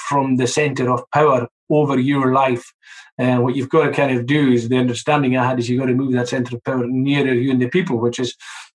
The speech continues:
one of the things I want Scottish independence. And then within Scotland, I don't want to see a situation where we have the Hebrides losing people. I want us to catch the Faroes and be better, uh, and have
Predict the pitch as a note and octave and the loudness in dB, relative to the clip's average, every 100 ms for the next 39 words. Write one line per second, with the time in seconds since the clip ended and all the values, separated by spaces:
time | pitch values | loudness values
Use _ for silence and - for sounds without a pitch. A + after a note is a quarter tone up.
0 | _ B2+ A#2+ A#2+ C3 A#2+ A#2+ A#2+ - C#3 | _ 2 4 4 0 0 0 0 -2 -2
1 | A#2+ B2 A#2+ C3+ C3+ A#2+ B2+ C#3 C3+ C3 | 0 0 -2 -2 -2 -2 -2 0 2 2
2 | F#3 G3 - - A#2+ A2+ - - _ _ | 2 2 2 0 -2 -6 -10 -20 _ _
3 | A#2+ D3 C#3 B2+ B2 - C#3+ B2+ B2 - | 0 4 4 2 -2 -2 0 0 0 -2
4 | C3 C3+ B2+ B2 A#2 A#2+ A#2+ B2 A#2 B2+ | -6 -2 -2 -2 -4 -2 0 0 0 0
5 | B2+ A#2 A#2 A2+ - - D3+ G3+ C#3+ A#2 | -2 -2 -2 -2 -6 -2 2 4 2 0
6 | A#2+ A#2 A#2+ B2 A#2+ - - D3 - - | -2 0 0 -2 -6 -10 -2 -2 -2 -8
7 | B2 C3+ B2 A#2+ B2+ B2 A#2+ F#3 F#3+ A#2+ | -4 -2 0 -2 -4 -2 2 2 2 -2
8 | - - - _ - A#2 A#2 A#2+ - A#2+ | -6 -20 -20 _ -4 -2 0 0 -2 -2
9 | B2 B2 | 0 -2